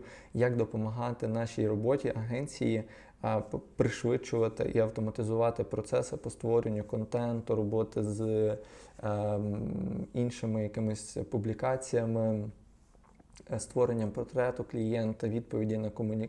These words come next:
відповіді на питання клієнтів і так далі. Тобто таких моментів є дійсно дуже багато, тому рекомендую вам підписатися на наш YouTube канал і слідкувати за новими відео, які допоможуть вам покращити також вашу роботу.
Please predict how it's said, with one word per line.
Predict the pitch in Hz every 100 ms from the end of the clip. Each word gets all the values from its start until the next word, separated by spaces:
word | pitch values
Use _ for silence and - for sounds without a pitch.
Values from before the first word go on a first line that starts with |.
| -
відповіді | 117 120 117 107 110
на | 107
питання | - - 127 123
клієнтів | 120 123 113 113 113 - -
і | 123
так | 123 107
далі. | 110 110 - - - - -
Тобто | 123 -
таких | 107 117 139 139
моментів | 120 127 147 131 110
є |
дійсно | 110 123 135 113
дуже | 107 117 113
багато, | 101 107 139 180 123
тому | - 110 120 127 123 - - -
рекомендую | 123 117 120 117 123 123
вам | 117 110
підписатися | 113 - - 120 - 120
на | 113
наш | 113 -
YouTube | 127 123 -
канал | 110 120 139 127 -
і | 113 117 117 113
слідкувати | - 107 - 110 123 -
за | 104
новими | 107 113 113 107 107 104 - - -
відео, | 110 101 113 135 127
які | 113 107 -
допоможуть | 117 110 110 110 113 110 110
вам | 113 110 110 -
покращити | 107 - 117 - -
також | 110 104 113 -
вашу | 113 104 -
роботу. | 104 104 -